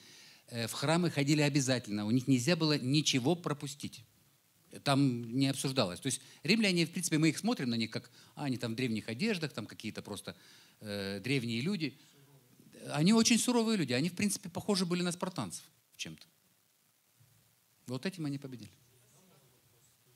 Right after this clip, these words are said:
Да. Э, люди, которые, ну, э, люди, просто так, э, ты, ты думаешь, что в-, э, э, приходил,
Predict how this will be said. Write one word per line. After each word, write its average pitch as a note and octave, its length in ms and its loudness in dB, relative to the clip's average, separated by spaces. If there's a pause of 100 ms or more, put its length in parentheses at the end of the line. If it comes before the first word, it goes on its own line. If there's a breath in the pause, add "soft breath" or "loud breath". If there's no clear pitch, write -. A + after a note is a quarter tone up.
(220)
Да. B2+ 140 -8 (140)
Э, C3+ 340 -2
люди, G3 240 6
которые, C3+ 420 6
ну, - 200 6
э, A2 160 -8
люди, G2+ 340 -2 (120)
просто C3+ 220 8
так, F#3 240 2
э, A2+ 200 -4
ты, B2+ 180 -10
ты A#2+ 100 -6
думаешь, B2+ 200 4
что G#2+ 220 0
в-, G2+ 160 -6
э, A#2 120 -4
э, A#2+ 480 -8
приходил, C#3+ 560 6